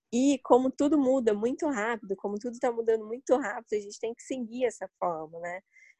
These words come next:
Essa coisa que a Lô falou de inventar nossas palavras. A gente não usa mais o mesmo,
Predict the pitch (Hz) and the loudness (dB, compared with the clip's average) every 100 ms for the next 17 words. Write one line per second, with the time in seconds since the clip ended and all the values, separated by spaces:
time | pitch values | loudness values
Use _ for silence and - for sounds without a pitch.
0 | - 175 196 - 196 - 202 196 180 196 | -2 0 0 2 0 2 0 0 -2 0
1 | 185 180 190 196 196 202 190 196 196 - | 0 2 0 6 4 4 0 0 -2 -8
2 | 196 - 185 170 175 175 165 - _ _ | -10 -4 -2 -2 -4 -6 -10 -14 _ _
3 | - 208 240 427 415 381 302 214 190 185 | -4 0 2 4 4 4 2 2 2 2
4 | 185 185 175 190 185 175 | -6 -6 -4 -2 0 -2